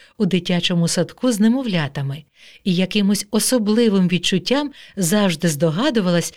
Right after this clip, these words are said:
що саме турбує діточок. Кому холодно, кому жарко,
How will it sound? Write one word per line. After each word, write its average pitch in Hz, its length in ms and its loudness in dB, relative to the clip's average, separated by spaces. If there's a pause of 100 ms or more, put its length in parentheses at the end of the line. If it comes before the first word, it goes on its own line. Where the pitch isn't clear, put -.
(140)
що - 260 -2
саме 196 440 0
турбує 170 520 -2
діточок. 220 680 -4 (360)
Кому 254 300 0
холодно, 180 640 0
кому 175 320 2
жарко, 190 600 -2